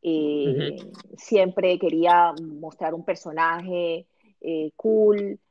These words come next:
Speaker 1: un personaje que encajara, eh,
Speaker 2: Ujú.
Speaker 1: inclusive cuando empecé a estudiar interpretación me di cuenta que, que la voz,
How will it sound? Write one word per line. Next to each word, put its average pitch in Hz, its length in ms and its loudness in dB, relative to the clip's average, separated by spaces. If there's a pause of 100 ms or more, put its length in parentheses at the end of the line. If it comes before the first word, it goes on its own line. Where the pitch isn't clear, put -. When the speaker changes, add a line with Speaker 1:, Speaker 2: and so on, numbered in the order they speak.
(120)
Speaker 1:
un 180 120 -10
personaje 175 480 -6
que - 80 -2
encajara, 185 960 4 (260)
eh, 160 440 -6
Speaker 2:
Ujú. - 0 -
Speaker 1:
inclusive 190 880 0 (100)
cuando 170 240 -6
empecé 160 320 0
a 170 40 0
estudiar 190 260 0
interpretación 180 800 0
me 202 80 -4
di 156 100 -2
cuenta 165 280 -2
que, 196 280 -2
que 175 100 -2
la 156 120 2
voz, 185 460 2